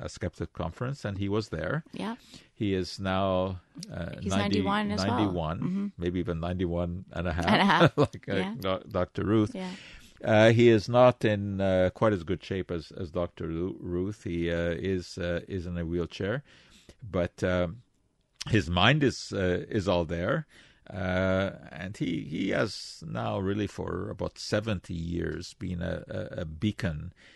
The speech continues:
Speaker 1: in the darkness in, in terms of, of science and, and, uh, critical
Speaker 2: It's a
Speaker 1: thinking.
Speaker 2: long time.
Speaker 1: It sure is
Speaker 2: Seventy
Speaker 1: a long
Speaker 2: years.
Speaker 1: time. And, uh, he was, uh, originally, as I said, a magician, an escape artist.
Speaker 2: Mm-hmm.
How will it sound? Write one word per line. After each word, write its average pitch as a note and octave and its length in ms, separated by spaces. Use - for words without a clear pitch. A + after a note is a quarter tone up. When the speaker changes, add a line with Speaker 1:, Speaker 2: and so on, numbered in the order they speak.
Speaker 1:
in F2 140
the D#2+ 100
darkness - 720
in, F2+ 200
in E2 140
terms E2 340
of, E2+ 280
of - 160
science F2+ 560
and, E2 280
and, F2 380
uh, G#2 260
critical - 340
Speaker 2:
It's - 100
a A#2 80
Speaker 1:
thinking. A#2 320
Speaker 2:
long E3+ 200
time. D3 340
Speaker 1:
It D#2+ 140
sure A#2 240
is A2 60
Speaker 2:
Seventy - 60
Speaker 1:
a G#2 60
long G2+ 180
Speaker 2:
years. F#2+ 80
Speaker 1:
time. A#2 280
And, F#2+ 400
uh, F#2+ 180
he G#2+ 240
was, G#2+ 460
uh, F2+ 320
originally, G#2+ 600
as E2+ 140
I F#2+ 60
said, F#2+ 180
a F2 40
magician, A#2+ 420
an E2+ 160
escape - 480
artist. - 560
Speaker 2:
Mm-hmm. F#3+ 260